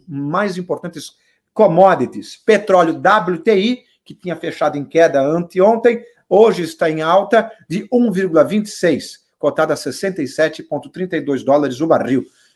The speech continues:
Já o petróleo Brent, em alta de zero noventa e três por cento, cotado a sessenta e nove vírgula sete dólares o barril. Bitcoin, alegria, alegria, chegou a fechar ontem, quer dizer, não fechou, porque ficou operando o tempo inteiro,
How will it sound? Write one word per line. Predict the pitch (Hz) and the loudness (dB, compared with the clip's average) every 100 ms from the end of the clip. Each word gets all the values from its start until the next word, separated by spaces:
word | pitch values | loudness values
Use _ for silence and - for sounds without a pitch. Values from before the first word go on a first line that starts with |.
| _ | _
Já | 139 | 4
o | 190 | 4
petróleo | 190 156 147 175 | 4 2 2 2
Brent, | 147 175 240 233 - _ _ _ | 2 2 2 -2 -12 _ _ _
em | 156 | 0
alta | 170 175 | 0 0
de | 156 131 | -6 -2
zero | 165 156 | -2 -2
noventa | 135 107 190 220 | -6 -2 -4 -2
e | 160 | -6
três | 147 135 | -6 -8
por | 135 | -12
cento, | 120 185 190 | -8 -8 -6
cotado | - 131 170 180 151 | -8 -2 0 2 4
a | 180 - _ | 2 0 _
sessenta | - 156 127 - 185 - | -8 -6 -6 -2 -2 -2
e | 131 | -2
nove | 135 175 131 | 0 0 0
vírgula | 165 151 113 | -4 -4 -6
sete | - 156 160 | -2 -2 -2
dólares | 127 143 156 143 | 2 2 4 2
o | 165 | 0
barril. | 170 104 208 220 - _ _ _ _ - | 0 0 0 -2 -2 _ _ _ _ -2
Bitcoin, | 175 - 196 233 247 220 | -2 2 4 4 2 -2
alegria, | 160 151 139 185 | -4 -2 -2 0
alegria, | 156 139 170 233 240 - _ _ | 0 0 0 2 2 -2 _ _
chegou | - 160 147 180 | -10 -6 2 2
a | |
fechar | 165 156 - 160 | 2 -4 -4 2
ontem, | 143 196 214 120 90 _ _ _ _ _ _ _ | 4 4 2 -4 -10 _ _ _ _ _ _ _
quer | - | -12
dizer, | 123 | -8
não | 139 | -8
fechou, | - - 170 | -8 -8 -10
porque | 156 - 110 | -10 -12 -14
ficou | - - | -14 -10
operando | 131 131 | -8 -8
o | - | -8
tempo | 156 143 | -10 -10
inteiro, | 113 107 | -12 -14